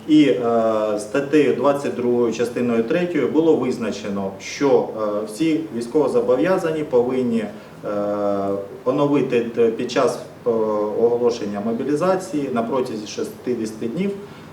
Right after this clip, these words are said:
оновити відповідні свої облікові дані. Таким чином, е, починаючи з, е, цей зак-, нормативно-правовий акт набрав свої чинності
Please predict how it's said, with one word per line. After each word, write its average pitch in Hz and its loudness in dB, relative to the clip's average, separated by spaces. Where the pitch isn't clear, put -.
оновити 147 2
відповідні 120 2
свої 117 2
облікові 113 -2
дані. 92 -2
Таким 185 -2
чином, 117 -4
е, 101 0
починаючи 123 -2
з, 131 -8
е, 131 4
цей 165 4
зак-, 123 0
нормативно-правовий 127 0
акт 127 0
набрав 120 0
свої 113 0
чинності 110 -2